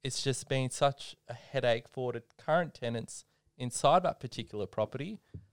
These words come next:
Um, so previously the property, I think, was getting, like, six hundred and fifty dollars a week in rent,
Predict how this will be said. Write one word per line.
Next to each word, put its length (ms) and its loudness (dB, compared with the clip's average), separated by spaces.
Um, 280 0
so 220 2
previously 540 -2
the 80 -6
property, 420 -6
I 40 -2
think, 200 -8
was 140 -10
getting, 400 -4
like, 120 -10
six 240 -8
hundred 200 -2
and 100 -6
fifty 280 -10
dollars 280 0
a 40 -2
week 260 -4
in 120 -4
rent, 280 0